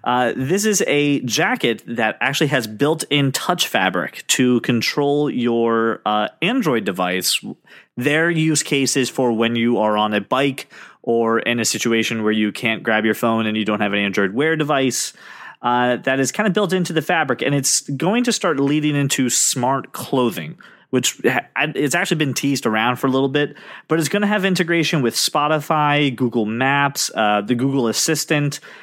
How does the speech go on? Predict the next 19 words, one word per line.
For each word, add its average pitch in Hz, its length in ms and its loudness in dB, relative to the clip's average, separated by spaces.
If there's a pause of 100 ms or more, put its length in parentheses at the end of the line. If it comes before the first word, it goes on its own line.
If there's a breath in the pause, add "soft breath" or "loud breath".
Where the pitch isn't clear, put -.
(160 loud breath)
and 123 280 0
a 120 100 2
couple 156 300 0
other, 135 320 2
you 131 120 0
know, 113 180 0
key 170 240 -2
features 143 380 0
that 123 140 0
Android 131 400 0
users 117 380 0
use 120 280 0
all 101 200 0
the 104 80 -4
time 160 460 0 (420 loud breath)
to 143 480 0
kinda 185 220 0
take 175 320 -2
the, 147 180 0